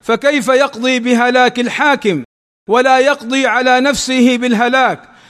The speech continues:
بل ويراها برة صالحة؟ بل الحكام لهم أعمال صالحة وجهود طيبة في خدمة الإسلام والمسلمين،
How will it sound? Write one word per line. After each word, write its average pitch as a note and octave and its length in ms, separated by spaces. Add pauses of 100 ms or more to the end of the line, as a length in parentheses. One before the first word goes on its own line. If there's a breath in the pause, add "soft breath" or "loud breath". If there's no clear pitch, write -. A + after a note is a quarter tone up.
(160 soft breath)
بل C4 240
ويراها B3 760
برة B3+ 640
صالحة؟ G3+ 640 (500 soft breath)
بل B3+ 220
الحكام B3+ 680 (400 soft breath)
لهم A#3 340
أعمال B3+ 680
صالحة A3 600 (400 soft breath)
وجهود B3+ 720
طيبة C4 680 (320 soft breath)
في B3+ 200
خدمة C#4 440
الإسلام B3+ 680
والمسلمين، A#3 880